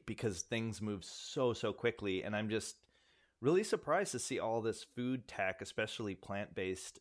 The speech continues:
um, moving so quickly. And it does seem that it's gone from always in that need and, and printing food three D printed food has also kind of gone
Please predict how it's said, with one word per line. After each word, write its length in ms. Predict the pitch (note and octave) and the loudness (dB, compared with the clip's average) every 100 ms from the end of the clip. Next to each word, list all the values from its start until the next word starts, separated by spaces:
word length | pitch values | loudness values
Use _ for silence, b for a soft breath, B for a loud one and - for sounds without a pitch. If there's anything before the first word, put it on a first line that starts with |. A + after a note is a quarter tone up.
| - | -6
um, 440 | F#2 F2 D#2+ D#2+ - | -4 -4 -6 -10 -10
moving 460 | G2 G#2+ G2+ G2 F2+ | -6 -4 -2 -4 -6
so 540 | - G#2 G#2 G2+ F#2+ b b b b | -2 2 4 2 -2 b b b b
quickly. 480 | - - E3 - A#2 | -4 0 0 2 0
And 80 | G#2 | 0
it 120 | G2+ | -2
does 220 | A#2 B2+ | 0 0
seem 420 | - C3+ B2+ B2+ A2 | 0 -2 -2 -2 0
that 260 | G2 G2 | 2 0
it's 160 | G#2+ - | -2 -4
gone 400 | - G#2 A2 A2+ | 0 2 2 0
from 600 | G#2 A2+ G2+ G2 G2 F#2+ | -2 2 4 2 0 -4
always 280 | - C3 C3 | 0 2 2
in 60 | A#2+ | 2
that 260 | G#2 G2+ A#2 | 0 0 -2
need 380 | B2+ A2 G#2+ - - _ - | -4 -2 -6 -8 -20 _ -8
and, 280 | A2 G2+ F#2+ | -6 -6 -6
and 260 | G#2 F#2+ | -6 -8
printing 400 | - C#3 B2+ G#2+ F#2+ - | -2 -2 0 -4 -4 2
food 460 | C3+ A#2+ G2+ G2 - _ _ _ | 4 6 2 -2 -6 _ _ _
three 140 | D#3 | 2
D 100 | D#3 | 2
printed 340 | C3+ C3+ B2 G2 | 2 0 -2 -4
food 240 | - C#3+ A2+ | 2 4 6
has 120 | G2 | 4
also 340 | - A2 - | 4 2 2
kind 200 | G#2+ G#2+ | -2 -2
of 80 | F#2+ | -2
gone 300 | F#2+ F#2 F#2 | 0 0 0